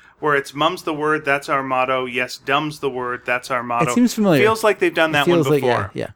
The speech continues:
Speaker 2: yeah.
Speaker 1: Uh, and so it's like, "Good, thanks for not saying anything about it."
Speaker 2: Yeah.
Speaker 1: Cut to next morning. Every newspaper.
Speaker 2: <laughs>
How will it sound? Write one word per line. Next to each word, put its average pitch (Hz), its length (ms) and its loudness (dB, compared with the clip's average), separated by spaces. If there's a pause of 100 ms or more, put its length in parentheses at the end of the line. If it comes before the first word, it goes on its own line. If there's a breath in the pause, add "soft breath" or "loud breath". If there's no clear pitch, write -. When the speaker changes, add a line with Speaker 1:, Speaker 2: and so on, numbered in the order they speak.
(440 soft breath)
Speaker 2:
yeah. 135 60 -2
Speaker 1:
Uh, 131 600 2
and 123 200 -12
so 131 240 -4
it's 120 100 -10
like, 127 160 -10
"Good, 156 320 2
thanks 135 320 2
for 110 240 -10
not 165 320 0
saying 190 260 0
anything 170 340 -4
about 143 300 2
it." - 120 -14 (160)
Speaker 2:
Yeah. 147 180 2
Speaker 1:
Cut 214 260 0
to 202 100 -4
next 190 260 -2
morning. 170 500 0 (180)
Every 175 540 4
newspaper. 247 1040 0
Speaker 2:
<laughs> - 60 -20